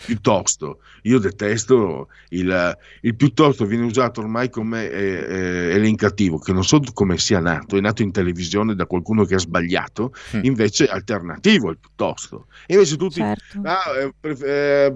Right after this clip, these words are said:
Speaker 1: preferisco il gelato al limone
Speaker 3: Piuttosto che.
Speaker 1: piutto-, cioè,
Speaker 3: Mm.
Speaker 1: ge-, preferisco il gelma-, il gelato al limone piuttosto che al cioccolato, piuttosto che alla vaniglia". Significa che preferisci il gelato al limone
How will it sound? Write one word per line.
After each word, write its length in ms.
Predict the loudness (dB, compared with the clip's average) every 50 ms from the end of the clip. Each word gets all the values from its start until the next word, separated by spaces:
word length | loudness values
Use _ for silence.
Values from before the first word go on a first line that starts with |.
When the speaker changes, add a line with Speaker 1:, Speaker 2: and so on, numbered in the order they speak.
| -4 -6 -2
Speaker 1:
preferisco 1160 | 0 0 0 2 2 4 4 4 4 4 4 4 6 6 6 6 6 6 6 4 4 4 4
il 180 | 2 0 -2
gelato 640 | -4 -4 -2 0 0 2 2 2 2 2 2 0 0
al 60 | 2
limone 180 | 2 2 2 2
Speaker 3:
Piuttosto 500 | 2 4 4 4 4 2 2 2 2 2
che. 380 | 2 2 2 2 2 0 0 -2
Speaker 1:
piutto-, 460 | -6 -6 -2 0 0 0 0 0 -4 _ _
cioè, 160 | -2 0 0
Speaker 3:
Mm. 60 | 0 0
Speaker 1:
ge-, 140 | -4 -8 -14 -10 -4
preferisco 560 | -2 0 0 4 6 6 6 6 6 6 6
il 40 | 4 6
gelma-, 320 | 4 2 2 2 0 -2
il 120 | -2 -4 -2
gelato 720 | -2 0 0 2 2 2 0 0 -2 -4 -6 -8 -10 -10 -12 -16 -18 -8
al 180 | -2 0 2 2
limone 580 | 2 2 4 4 4 6 6 6 4 2 0
piuttosto 420 | -4 -6 -8 -8 -8 -8 -6 -6 -6
che 120 | -4 -4
al 40 | -4
cioccolato, 840 | -4 -6 -8 -6 -2 -2 0 0 2 2 2 0 0 0 -2 -4
piuttosto 420 | -4 -4 -4 -2 0 0 0 0 0
che 80 | 2
alla 140 | 2 2 2
vaniglia". 420 | 2 0 0 0 0 0 0 -2 -2
Significa 540 | -4 -4 -4 -4 -4 -4 -4 -2 -2 -2
che 100 | -2 -2
preferisci 540 | -2 -2 -2 2 4 4 4 4 2 0 -2
il 60 | 2
gelato 380 | 4 4 6 6 4 4 4 4
al 80 | 4 4
limone 540 | 4 4 6 6 6 6 6 6 4 2